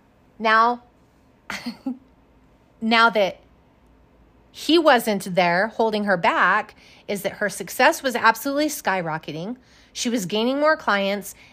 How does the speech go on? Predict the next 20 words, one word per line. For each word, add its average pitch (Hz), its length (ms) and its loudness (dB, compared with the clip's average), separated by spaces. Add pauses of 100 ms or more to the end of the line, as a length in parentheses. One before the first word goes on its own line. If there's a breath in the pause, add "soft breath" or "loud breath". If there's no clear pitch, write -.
and 208 140 -8
climbing 220 400 0
the 233 80 0
ladder 190 320 0
of 175 100 -6 (120)
ultimate 262 480 0
power 185 360 -2
and 175 120 -6
success 165 460 -6
at - 120 -8
work. - 340 -12 (1040 soft breath)
He - 300 -8
also 427 420 6
noticed 180 640 0 (320 soft breath)
that 214 240 4
men 359 400 0
were 190 140 0
drawn 160 260 -4
to 151 100 -12
her, - 220 -8